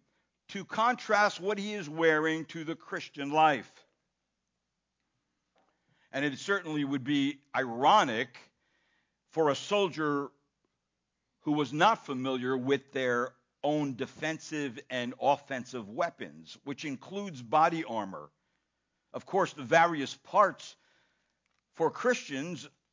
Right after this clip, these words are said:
are applied spiritually, not literally to a literal battle, ex-, except it could be applied, of course, to the literal spiritual battle that believers are in. Just as the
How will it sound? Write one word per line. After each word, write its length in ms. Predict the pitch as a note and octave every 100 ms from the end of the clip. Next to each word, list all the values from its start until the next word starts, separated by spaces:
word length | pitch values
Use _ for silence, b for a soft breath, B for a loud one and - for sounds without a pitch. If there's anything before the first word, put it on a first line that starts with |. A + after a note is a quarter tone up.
| -
are 160 | D#3
applied 540 | C#3 - F#3 E3 D#3+ B2+
spiritually, 920 | - - A#3+ G#3+ - C3 A#2 C3+ D#3+
not 480 | C3+ B2+ C3+ C3+ - - _ _ _ _ _ _ _ _ -
literally 600 | C3+ G3 E3+ C#3 B2+ C3+
to 260 | B2+ C3+ B2+
a 160 | B2
literal 560 | A#2 B2 E3 D3+ B2+ A#2+
battle, 500 | G#2 D3+ F3 A#2+ A#2
ex-, 220 | A#2 - D#3 B2+
except 520 | - E3+ D3+ - -
it 200 | C#3 -
could 320 | G#3+ A#3 C#3+ _ _
be 320 | D3+ C#3+ C#3 A#2+ b -
applied, 520 | C3+ D3+ C#3+ C#3+ C#3+
of 160 | B2+ -
course, 200 | C#3+ -
to 120 | D3+
the 140 | D3
literal 600 | C#3+ D3 C#3+ C#3 C#3+ B2+ -
spiritual 560 | - - D#3+ D#3 E3
battle 480 | C#3 A2+ A2 B2 C#3+
that 400 | C3 D3 D3+ -
believers 540 | E3+ F3 A#3 A3+ G3 C3+
are 200 | B2 B2
in. 400 | B2+ G#2 D2+ - _ _ _ _ _ _ -
Just 280 | D#3+ - F3
as 280 | D3 C#3+
the 240 | C3 C3+